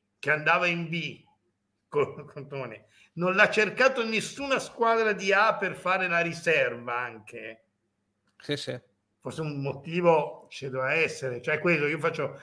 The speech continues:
Speaker 1: la contestazione, se magari mi viene in mente come si dice sempre a Fantacalcio, è inutile che compri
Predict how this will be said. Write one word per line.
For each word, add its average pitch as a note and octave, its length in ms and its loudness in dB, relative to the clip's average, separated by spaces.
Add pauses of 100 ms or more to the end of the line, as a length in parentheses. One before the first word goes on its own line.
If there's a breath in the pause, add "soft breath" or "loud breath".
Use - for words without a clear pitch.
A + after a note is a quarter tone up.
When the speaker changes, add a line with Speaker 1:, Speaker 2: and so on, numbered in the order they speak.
(160 loud breath)
Speaker 1:
la D3+ 120 0
contestazione, E3+ 540 0
se E3+ 100 -4
magari E3+ 360 4
mi - 680 -12
viene F3 140 8
in F#3 60 4
mente G3 160 4
come E3+ 160 0
si E3+ 120 -6
dice D#3 140 -4
sempre F3 200 0
a F3 40 0
Fantacalcio, F3 600 4
è D3+ 40 0
inutile F#3+ 340 4
che E3 140 0
compri D#3+ 640 -2